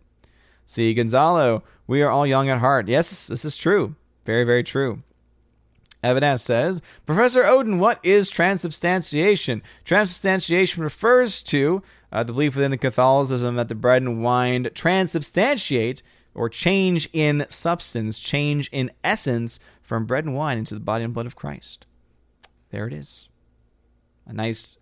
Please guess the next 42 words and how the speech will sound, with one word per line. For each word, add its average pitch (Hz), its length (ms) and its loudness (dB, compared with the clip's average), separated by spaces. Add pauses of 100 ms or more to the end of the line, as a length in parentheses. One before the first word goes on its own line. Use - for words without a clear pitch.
(160)
obviously 113 400 2
there's 101 220 -4
a 98 60 -4
deeper 110 500 0
philosophical 117 640 -2
discussion 110 400 -6
to 104 40 -6
be 107 100 -4
had 101 240 -4
there, 107 200 -2
but - 300 -4 (260)
in - 120 -8
a 190 60 -2
nice, 170 200 -2
succinct - 420 -4
way. 107 240 -4 (680)
That 143 140 -2
is 143 80 -4
the 151 60 -12
teaching. 135 320 -4 (260)
Slicer 147 580 4
says, 139 560 2
uh, 127 420 0
"Happy 208 300 2
birthday. 226 560 2
Hail. 175 420 2
Cake 175 280 -2
and 160 100 -6
presents 160 380 0
is 127 100 -6
always 156 460 2
a 120 40 2
recipe 147 380 -2
for 131 160 -4
a 127 60 0
good 127 240 0
day 160 160 0
in 123 80 -2
my 175 180 -2
book." 110 300 -4 (360)
It's - 180 -2
fun. - 320 -4